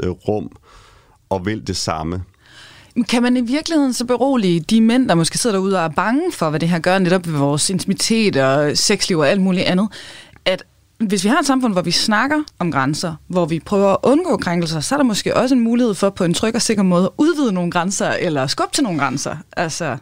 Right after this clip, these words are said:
Speaker 1: Ja, lige præcis.
Speaker 2: Ja.
Speaker 1: Altså, man kan faktisk, øh, gøre utrolig meget, jo, hvis,
Speaker 2: Mm.
Speaker 1: så, så længe man, man, man, man hele tiden tænker det her sam-, samtykke, øh, spørgsmål ind
Speaker 2: Ja.
Speaker 1: i det. Og der skal, det, vi er også måske nødt til at prøve at finde nogle mere,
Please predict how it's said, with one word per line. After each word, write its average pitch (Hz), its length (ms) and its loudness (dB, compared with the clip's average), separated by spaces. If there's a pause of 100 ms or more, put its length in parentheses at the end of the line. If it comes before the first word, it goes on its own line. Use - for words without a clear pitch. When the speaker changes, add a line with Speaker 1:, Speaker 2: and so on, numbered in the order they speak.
Speaker 1:
Ja, 175 180 2
lige 170 160 -2
præcis. 190 360 -2
Speaker 2:
Ja. 233 100 -4
Speaker 1:
Altså, 107 160 -6
man 113 100 -4
kan 117 120 -4
faktisk, 127 500 -6
øh, 107 140 -2
gøre 117 260 -2
utrolig 131 400 -6
meget, 107 320 -2
jo, 95 80 -2
hvis, 98 320 -4
Speaker 2:
Mm. 247 60 -2
Speaker 1:
så, 220 160 -4
så - 140 -2
længe 117 240 -2
man, 113 140 -2
man, 92 300 -2
man, 92 240 -2 (380)
man - 140 -2
hele 139 160 -2
tiden 117 260 -4
tænker 98 300 -4
det 110 120 -6
her 107 100 -4
sam-, 101 300 -4
samtykke, 92 760 -2
øh, 90 240 -2 (140)
spørgsmål 95 540 -2
ind 147 100 0
Speaker 2:
Ja. - 160 -2
Speaker 1:
i 101 80 0
det. 208 180 0 (400)
Og 113 120 -2
der 127 80 0
skal, 113 220 -4
det, 123 140 -2
vi 123 80 0
er 127 40 0
også 135 160 -4
måske 131 220 -2
nødt 123 160 -4
til 127 80 -4
at 120 60 -8
prøve 120 200 -4
at 123 60 -10
finde 113 220 -4
nogle 113 140 -4
mere, 113 280 -2